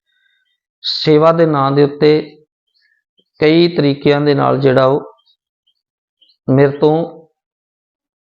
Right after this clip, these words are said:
ਵੱਧ ਕੰਮ ਕਰਾਇਆ ਜਾਂਦਾ ਹੈ ਔਰ ਘੱਟ ਪੈਸੇ ਦਿੱਤੇ ਜਾਂਦੇ ਨੇ। ਉਹ ਕਿੱਦਾਂ? ਦੇਖੋ ਦੋਸਤੋ,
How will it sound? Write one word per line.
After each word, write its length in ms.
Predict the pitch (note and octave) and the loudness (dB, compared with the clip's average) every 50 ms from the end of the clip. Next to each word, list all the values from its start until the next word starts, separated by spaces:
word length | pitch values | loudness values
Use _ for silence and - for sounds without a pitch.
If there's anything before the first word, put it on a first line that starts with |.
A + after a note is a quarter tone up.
| _ _ _ _ _ _ _ _ _ _ _ - B2 A#2+ | _ _ _ _ _ _ _ _ _ _ _ -6 -4 -2
ਵੱਧ 240 | B2+ A#2+ C3 C#3+ - | -2 -2 -2 0 -2
ਕੰਮ 280 | G3 - C#3 C3 C3+ C3 | -2 -2 -2 -2 -4 -2
ਕਰਾਇਆ 340 | - D3 C#3+ C#3+ C#3+ D3 D3 | -2 0 0 2 2 2 2
ਜਾਂਦਾ 360 | D3 D3+ D3 D3+ D3+ D#3 D#3 | 2 2 2 2 2 4 4
ਹੈ 140 | D#3 D#3 D#3+ - | 4 2 2 2
ਔਰ 280 | - C#3+ C#3 D3 D3+ D#3 - - _ _ _ _ _ _ _ _ _ _ _ _ _ _ - D3 | 0 0 2 2 2 0 -2 -8 _ _ _ _ _ _ _ _ _ _ _ _ _ _ -6 -6
ਘੱਟ 160 | C3+ C3+ - | -4 -4 -4
ਪੈਸੇ 320 | C#3+ - B2+ A#2 - C#3 B2 | -2 0 -2 -2 0 -2 -4
ਦਿੱਤੇ 320 | B2 A#2 A#2+ - A#2+ A2 | -4 -6 -4 -4 -4 -4
ਜਾਂਦੇ 300 | G#2+ A2 G#2 G#2+ A2 - - - | -2 -4 -6 -8 -10 -10 -12 -14
ਨੇ। 120 | - - _ _ _ _ | -16 -20 _ _ _ _
ਉਹ 140 | - D3+ E3 | -2 0 0
ਕਿੱਦਾਂ? 260 | - C#3+ A2+ A2+ A2 - - - _ - _ _ _ _ _ _ _ _ _ _ _ _ _ _ _ _ _ _ _ _ _ _ _ _ _ _ _ _ _ _ _ _ _ _ _ _ _ _ _ _ _ _ _ _ _ _ _ _ _ _ _ _ _ _ _ _ - | 0 -2 -2 -2 -4 -4 -8 -16 _ -20 _ _ _ _ _ _ _ _ _ _ _ _ _ _ _ _ _ _ _ _ _ _ _ _ _ _ _ _ _ _ _ _ _ _ _ _ _ _ _ _ _ _ _ _ _ _ _ _ _ _ _ _ _ _ _ _ -2
ਦੇਖੋ 200 | D#3+ F3 E3+ - | 0 0 0 2
ਦੋਸਤੋ, 640 | G3+ F#3+ F#3+ F#3+ - - G3+ F#3+ F#3+ F#3 - - - | 2 2 2 0 0 0 2 2 2 2 -2 -6 -10